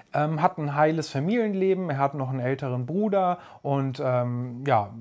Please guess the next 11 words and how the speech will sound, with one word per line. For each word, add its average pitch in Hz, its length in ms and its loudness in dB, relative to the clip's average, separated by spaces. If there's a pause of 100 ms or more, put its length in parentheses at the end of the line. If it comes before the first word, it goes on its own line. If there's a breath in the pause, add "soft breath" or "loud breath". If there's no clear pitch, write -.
(360)
eine 131 220 0
kleine 139 560 2
amerikanische 131 640 -2
Familie 175 420 -2
ist 170 160 -6
das 156 140 -4
sozusagen, 139 600 -2
in 127 100 -4
Florida 170 520 0
leben 147 320 -2
die 139 260 -2